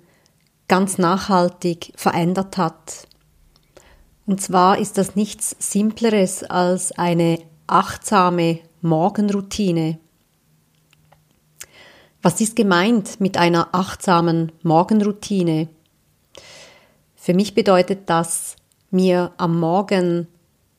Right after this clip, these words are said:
zehn, fünfzehn Minuten im Minimum Zeit zu nehmen, nur für mich. Und das auch dann, wenn ich eben wenig Zeit habe oder vielleicht früh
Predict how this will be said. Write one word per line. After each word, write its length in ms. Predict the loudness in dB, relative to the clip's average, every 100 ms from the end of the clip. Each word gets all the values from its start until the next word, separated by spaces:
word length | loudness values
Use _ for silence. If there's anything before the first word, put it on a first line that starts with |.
| _ _ _ _ _ _
zehn, 480 | -2 0 2 2 -2
fünfzehn 540 | 0 -2 -2 -2 0
Minuten 720 | 2 2 2 -4 -4 -2 -2 -6 _ _ _ _ _ _ 0
im 320 | 2 4 4
Minimum 680 | 4 4 2 0 -2 -6 -10 _ -8
Zeit 400 | 0 0 0 -2
zu 100 | -2
nehmen, 560 | 0 0 0 -2 -4 -8 _ -2
nur 220 | 0 0
für 180 | -2 -2
mich. 480 | -2 -6 -14 -20 _ _ _ _ _ _ _ _ _ _ _ _ _ _ _ -4
Und 180 | -4 -4 _ _
das 460 | 2 2 0 -10 -12 _ _ _ _ _
auch 200 | -2 -2
dann, 540 | 0 2 2 0 -2 -6 _ _ _ _ _ _ _ _ _
wenn 160 | 0 0
ich 140 | 0
eben 300 | 0 0 0
wenig 380 | 2 2 0 -4
Zeit 340 | -4 -2 -2 2
habe 360 | 2 2 0
oder 140 | -2 -2
vielleicht 440 | 0 0 -2 -6
früh 460 | -10 -2 2 2